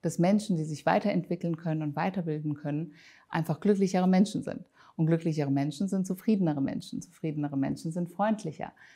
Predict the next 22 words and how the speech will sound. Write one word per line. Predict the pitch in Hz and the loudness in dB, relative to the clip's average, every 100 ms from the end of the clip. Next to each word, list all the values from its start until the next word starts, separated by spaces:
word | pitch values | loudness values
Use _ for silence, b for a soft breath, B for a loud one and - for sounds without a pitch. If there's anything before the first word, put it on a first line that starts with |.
| B | B
Freundlichere | _ 156 156 175 196 196 | _ 2 2 2 0 0
Menschen | 190 190 190 | 0 0 0
sind | 190 185 | 2 2
bessere | 180 175 160 | 0 -2 -6
Partner, | 160 165 180 185 175 175 | -2 -2 -2 -2 -2 0
bessere | 170 165 165 165 | -4 -2 -4 0
Eltern | 185 196 185 175 170 170 B B | 0 0 -2 0 0 -2 B B
und | - 160 | -2 2
bessere | 170 165 165 | 2 2 0
Kollegen | 165 170 165 175 165 165 | 0 0 0 2 0 0
auf | 151 | -4
der | - 147 | -2 -2
Arbeit. | 139 135 - - B B B | -2 -4 -8 -10 B B B
Und | - 160 165 | -6 -4 0
das | 185 185 | 0 0
ist | 180 | -4
das, | 175 170 | -4 -2
worum | 165 160 | -4 -2
es | 156 | -4
bei | - | -4
Junea | 151 147 147 147 143 | -4 -2 -2 -4 -6
geht. | 139 - | -6 -8